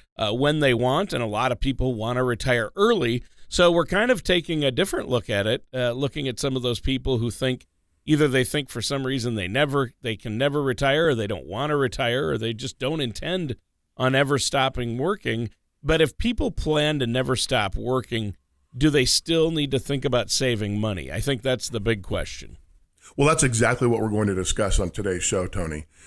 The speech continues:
Speaker 2: Not retiring is a choice that some people actually may be willing or even eager to make. However, that doesn't mean that they shouldn't be saving for the future. In fact, not saving for the future could be putting your future in doubt.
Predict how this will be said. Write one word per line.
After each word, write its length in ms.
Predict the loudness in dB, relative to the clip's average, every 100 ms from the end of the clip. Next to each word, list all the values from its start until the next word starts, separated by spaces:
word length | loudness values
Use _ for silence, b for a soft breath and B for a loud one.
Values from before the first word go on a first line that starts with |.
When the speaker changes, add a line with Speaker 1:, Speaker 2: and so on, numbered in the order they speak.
| B B
Speaker 2:
Not 300 | 2 4 2
retiring 840 | 0 4 4 4 2 2 0 -6 -4
is 320 | -2 0 -2 -10
a 60 | -8
choice 560 | 0 4 4 4 2
that 140 | -2 2
some 200 | 2 4
people 240 | 4 2
actually 320 | 2 0 2
may 200 | 2 2
be 120 | 0 -4
willing 480 | 2 2 4 4
or 300 | 2 0 -4 _ 0
even 300 | 2 0 -2
eager 320 | 0 2 0 2
to 180 | 2
make. 360 | 4 2 -2 -10 B B B B B 0
However, 340 | 4 6 6
that 260 | 4 2 2
doesn't 340 | 2 4 4
mean 300 | 4 6 4
that 120 | 2 0
they 140 | -2
shouldn't 440 | 0 2 2 2
be 120 | 0 0
saving 400 | 2 2 0 -2
for 160 | -4
the 100 | -6
future. 440 | -6 -8 -10 -18 -20 _ _ b b 0
In 100 | 2
fact, 320 | 2 2 2
not 260 | 2 2
saving 300 | 4 4 4
for 160 | 2 0
the 100 | -2
future 520 | 0 0 0 0 -2
could 180 | -2 -2
be 120 | 2
putting 280 | 4 4 4
your 140 | 2
future 540 | -2 -2 -2 -2 -4 -4
in 200 | -4 0
doubt. 440 | 0 -2 -6 -10